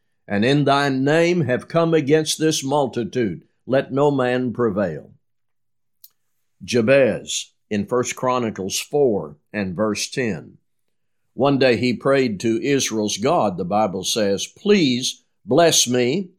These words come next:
and give me a lot of land. Be with me so that I will be safe from harm." And God did just what Jabez had asked.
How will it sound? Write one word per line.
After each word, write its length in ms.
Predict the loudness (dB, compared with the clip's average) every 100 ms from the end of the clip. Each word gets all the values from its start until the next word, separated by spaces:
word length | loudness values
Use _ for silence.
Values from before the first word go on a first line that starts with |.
| _ _ _ _ _ _ _ _ _ _ -2
and 240 | 0 2
give 260 | 4 4 4
me 180 | 2 4
a 80 | 4
lot 320 | 4 4 2
of 140 | 2
land. 600 | 2 2 0 -2 -6 -10 -16 _ _ _ _ _ _ -2
Be 200 | 2 4
with 320 | 6 4 4
me 200 | 2 2
so 280 | 2 4 4
that 200 | 4 2
I 180 | 4 2
will 220 | 4 2
be 200 | 2 0
safe 580 | 0 0 2 2 2 -2
from 360 | 0 0 0 -2
harm." 560 | 0 0 0 -4 -10 _ _ _ -6
And 260 | -4 -2
God 460 | 2 2 2 -2 -2
did 420 | 2 2 -2 -10
just 480 | -4 -2 -2 -6 -6
what 320 | -4 -4 -6 _ -8
Jabez 800 | -6 -2 0 0 -2 -6 -14 _ _ _
had 200 | -8 -6
asked. 560 | -6 -8 -10 -14 -20